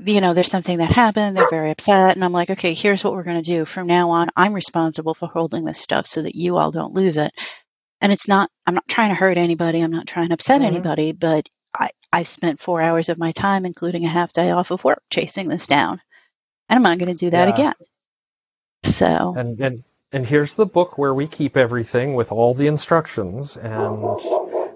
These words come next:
Speaker 2: because if it's not
Speaker 1: Mm.
Speaker 2: documented correctly, you're not adhering to the sta-, I'm sorry, I can't,
Speaker 1: Y-,
Speaker 2: I'm
Speaker 1: no,
Speaker 2: not,
Speaker 1: that's
Speaker 2: I,
Speaker 1: okay.
Speaker 2: I'm
Speaker 1: No,
Speaker 2: not
Speaker 1: no, no, no,
Speaker 2: <laughs>
Speaker 1: no. With the new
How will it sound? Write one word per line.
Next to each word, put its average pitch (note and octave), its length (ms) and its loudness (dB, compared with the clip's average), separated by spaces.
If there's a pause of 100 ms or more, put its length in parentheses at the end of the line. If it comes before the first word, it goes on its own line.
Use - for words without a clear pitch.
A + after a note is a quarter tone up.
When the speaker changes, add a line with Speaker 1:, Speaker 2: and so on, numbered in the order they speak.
Speaker 2:
because C#3 280 2
if C#3+ 120 2
it's - 160 -4
not D3 220 2
Speaker 1:
Mm. - 20 -8
Speaker 2:
documented F#3+ 580 0
correctly, C#3 440 0
you're C3 100 -2
not A2 240 -2
adhering B2+ 340 -4
to C#3+ 80 -2
the C#3+ 80 -6
sta-, - 220 -6
I'm A2+ 200 -6
sorry, F2 380 -14
I F#3+ 80 -14
can't, G#3+ 200 -4
Speaker 1:
Y-, G3 100 -8
Speaker 2:
I'm A3+ 180 4
Speaker 1:
no, C4+ 140 8
Speaker 2:
not, A#3+ 80 6
Speaker 1:
that's C4 200 4
Speaker 2:
I, D#4 40 0
Speaker 1:
okay. D4 160 4
Speaker 2:
I'm D4 60 4
Speaker 1:
No, F4+ 280 6
Speaker 2:
not D4+ 60 -2
Speaker 1:
no, D#4+ 80 4
no, E4+ 120 2
no, D4 400 4
Speaker 2:
<laughs> - 40 -2
Speaker 1:
no. B3+ 640 2
With B3+ 160 0
the B3+ 100 0
new B3 160 0